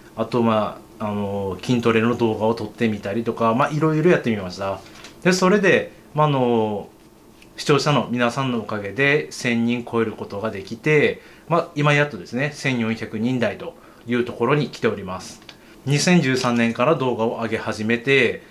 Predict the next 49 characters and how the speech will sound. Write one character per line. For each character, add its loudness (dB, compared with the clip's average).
ま -2
あ、 2
約 2
七 2
年 2
で -4
す -14
ね。 -8
ま -6
あ、 -6
手 -4
は 0
二 -2
に -2
な 0
っ -6
て -6
る -6
け -4
ど、 -2
ま 0
あ、 -2
な-、 -2
七 0
年 -2
<laughs> -16
か 0
か 2
っ -4
て、 2
ま -4
あ、 -4
や 0
っ -14
と -6
今 -4
こ -8
こ -6
ま -4
で -6
来 -16
た -2
と -10
い -6
う -10
状 -8
況 -10
で -10
す。 -20